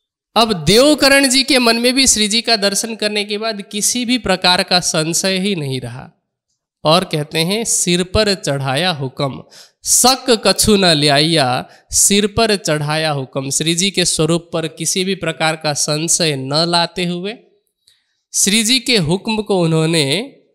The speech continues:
शिरोधार्य किया। सिर पर धारण करने का मतलब शिरोधार्य किया अथवा स्वीकार किया। अब हुक्म क्या हुआ वो तो आगे बताएंगे।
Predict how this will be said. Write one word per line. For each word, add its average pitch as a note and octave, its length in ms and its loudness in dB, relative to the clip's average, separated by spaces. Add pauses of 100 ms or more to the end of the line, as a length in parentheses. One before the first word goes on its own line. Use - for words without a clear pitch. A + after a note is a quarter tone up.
(500)
शिरोधार्य F3+ 760 4
किया। C3+ 280 -6
सिर F#3+ 260 2
पर G#3 200 0
धारण D3+ 340 -2
करने C#3+ 340 -6
का C3+ 120 -12
मतलब C#3 320 -8
शिरोधार्य D#3 560 -2
किया F3 300 -4
अथवा F3+ 360 -2 (280)
स्वीकार D#3 600 -2
किया। - 300 -20 (640)
अब D#3 140 -4
हुक्म A3 320 -4
क्या A#3 180 0
हुआ A3+ 240 0
वो G#3 100 -4
तो G3+ 140 -2
आगे F#3+ 240 0
बताएंगे। G3 480 -4